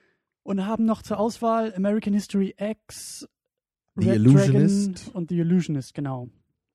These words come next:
Speaker 1: Und da könnt ihr noch
Speaker 2: Mhm.
Speaker 1: drüber abstimmen. Also wenn ihr das rechtzeitig hört, bis Montag, ich glaub, den vierundzwanzigsten Februar ist das Ganze noch offen, bis, äh, nachts um kurz vor Mitternacht. Also wenn ihr das bis dahin noch hört, dann klickt bei uns auf die Seite second unit podcast punkt de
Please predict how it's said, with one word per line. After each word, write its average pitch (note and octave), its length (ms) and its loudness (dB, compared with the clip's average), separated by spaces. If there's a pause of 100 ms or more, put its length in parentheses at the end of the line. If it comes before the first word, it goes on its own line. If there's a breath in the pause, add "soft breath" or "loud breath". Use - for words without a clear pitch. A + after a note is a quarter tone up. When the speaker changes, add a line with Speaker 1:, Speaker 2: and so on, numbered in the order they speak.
(140)
Speaker 1:
Und F3 60 -4
da E3+ 80 0
könnt G#3 160 2
ihr G#3 60 2
noch G3 80 4
Speaker 2:
Mhm. - 60 -6
Speaker 1:
drüber F#3+ 180 0
abstimmen. C4+ 360 0
Also E3+ 200 -2
wenn F#3 80 -2
ihr F#3 80 0
das - 320 -6
rechtzeitig G#3+ 580 -4
hört, A3 320 2
bis - 320 -2
Montag, G#3 560 2
ich E3+ 160 -12
glaub, F#3 300 -2
den F#3 240 -2
vierundzwanzigsten G#3+ 800 -6
Februar G3 500 -2
ist F3 200 -14
das F3 120 -10
Ganze F3 240 -6
noch D#3+ 220 -6
offen, A#3 340 -4
bis, - 460 -10
äh, F3+ 320 -4
nachts - 420 -12
um F3 180 -10
kurz F3+ 220 -6
vor - 160 -6
Mitternacht. F3 540 -4
Also D3+ 260 0
wenn E3+ 100 0
ihr F#3 140 -8
das D#3+ 180 -6
bis - 220 -14
dahin D3+ 220 -4
noch D3 200 -6
hört, A3+ 280 0 (500 soft breath)
dann F3 300 -2
klickt - 200 -8
bei - 80 -6
uns F#3+ 160 -4
auf F3+ 80 -8
die - 120 -8
Seite D#3+ 320 -2
second - 340 -10
unit E3 480 -4
podcast - 380 -14
punkt C#3+ 240 -10
de F#3 260 -4